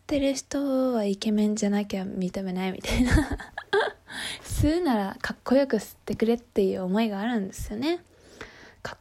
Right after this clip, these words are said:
こよくも吸えないやつは吸ってないでくれ。吸わないでくれ。少な、さ、吸わないでくれ。基本吸わないでくれなんでね。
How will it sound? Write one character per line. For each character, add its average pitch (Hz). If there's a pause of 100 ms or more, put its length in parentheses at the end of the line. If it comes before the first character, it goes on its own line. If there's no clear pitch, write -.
こ 339
よ 339
く -
も 220
吸 220
え 226
な 233
い 240
や 240
つ -
は 214 (360)
吸 -
っ - (100)
て 233
な 254
い 262
で 220
く 202
れ。 190 (560)
吸 -
わ 247
な 302
い 302
で 247
く 226
れ。 233
少 -
な、 359
さ、 - (180)
吸 -
わ 277
な 302
い 285
で 208
く 196
れ。 196 (440)
基 285
本 415
吸 370
わ 277
な 285
い 262
で 190
く -
れ 190
な 185
ん 180
で 190
ね。 190